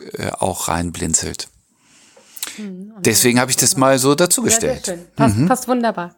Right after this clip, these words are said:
Speaker 2: passt wunderbar, genau. Und eröffnet auch Möglichkeiten und Räume.
Speaker 1: Mhm.
Speaker 2: Räume, die man vielleicht noch nicht, noch nicht für sich entdeckt hat. Mhm. Sehr schön. Dann lese
Speaker 1: Magst
Speaker 2: ich
Speaker 1: du
Speaker 2: jetzt
Speaker 1: uns
Speaker 2: noch,
Speaker 1: das
Speaker 2: ja.
Speaker 1: doch mal lesen? Mhm.
Speaker 2: <clears throat> Sehr gerne.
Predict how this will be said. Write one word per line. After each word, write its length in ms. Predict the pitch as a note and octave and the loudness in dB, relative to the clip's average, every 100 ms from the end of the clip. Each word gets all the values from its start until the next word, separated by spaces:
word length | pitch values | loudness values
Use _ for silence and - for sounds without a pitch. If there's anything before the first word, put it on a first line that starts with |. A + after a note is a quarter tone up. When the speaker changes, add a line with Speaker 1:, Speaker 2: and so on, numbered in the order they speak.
| - | -6
Speaker 2:
passt 300 | A#3 A#3 - | -4 -4 -8
wunderbar, 400 | F#3+ F3 E3+ F3+ _ | -8 -8 -10 -14 _
genau. 280 | F#3 F#3 E3 | -10 -4 2
Und 100 | G#3 | 4
eröffnet 360 | G3+ - G#3 | 4 2 0
auch 120 | D#3 G3+ | 0 2
Möglichkeiten 520 | G3+ G3 - F#3+ F3 | 0 0 -2 -2 -2
und 160 | F3 | -2
Räume. 320 | F3 E3 E3 - - - - - - - - _ _ - | 0 0 -2 -6 -20 -20 -20 -20 -20 -20 -20 _ _ 2
Speaker 1:
Mhm. 260 | A2 B2 | 2 4
Speaker 2:
Räume, 280 | G#3 G#3+ G3+ | 4 4 4
die 100 | G3+ | 4
man 180 | F#3+ F3+ | 4 2
vielleicht 480 | - F#3 F3 - F3 | 0 0 0 -2 -6
noch 120 | D#3 | -2
nicht, 480 | F3 - - - G3+ | -2 -2 -6 -8 2
noch 140 | G3 | 4
nicht 200 | G3+ - | 4 2
für 80 | G#3 | 0
sich 180 | G3+ G#3+ | 2 2
entdeckt 340 | G#3 G#3 - | 2 0 -2
hat. 200 | C#3+ - - - - - - - - - - - | -4 -6 -10 -10 -10 -16 -20 -20 -20 -18 -14 -2
Mhm. 360 | G3 G3 C4 - _ _ _ _ - | 0 0 -4 -6 _ _ _ _ 0
Sehr 160 | A3 | 0
schön. 380 | G3+ E3 D#3 D#3+ _ _ _ _ _ _ _ - - - - - | 2 -4 -4 -8 _ _ _ _ _ _ _ -20 -18 -10 -6 -2
Dann 120 | A3+ | 2
lese 140 | B3 | 4
Speaker 1:
Magst 120 | D4+ | 4
Speaker 2:
ich 60 | - | 2
Speaker 1:
du 60 | F#3 | 0
Speaker 2:
jetzt 60 | |
Speaker 1:
uns 260 | E3 - - | 2 0 2
Speaker 2:
noch, 60 | |
Speaker 1:
das 160 | F3 E3 | 2 2
Speaker 2:
ja. 80 | F#3+ | 2
Speaker 1:
doch 80 | F#3+ | 2
mal 120 | E3+ | 4
lesen? 460 | D#3 A#3 - F#2 F2 | 4 4 2 -2 -2
Mhm. 500 | A#2 C3 G3+ D4 C#4+ | 2 4 4 6 4
Speaker 2:
<clears throat> 0 | |
Sehr 200 | A#3 F3+ | 4 2
gerne. 360 | D#3+ D#3 D3 | 2 -6 -8